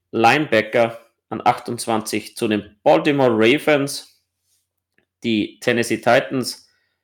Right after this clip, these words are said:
picken an Nummer neunundzwanzig Yetur Gross Matos, Edge Rusher.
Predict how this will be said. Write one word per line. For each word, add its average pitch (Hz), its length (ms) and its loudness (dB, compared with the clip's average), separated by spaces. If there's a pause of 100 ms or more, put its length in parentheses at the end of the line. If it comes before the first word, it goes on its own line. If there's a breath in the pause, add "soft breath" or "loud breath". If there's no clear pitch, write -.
(260)
picken 143 400 -4
an 117 280 -6
Nummer 120 280 -4
neunundzwanzig 127 960 -4
Yetur 131 600 0
Gross - 420 -2
Matos, 123 840 -2
Edge 123 300 0
Rusher. 143 460 0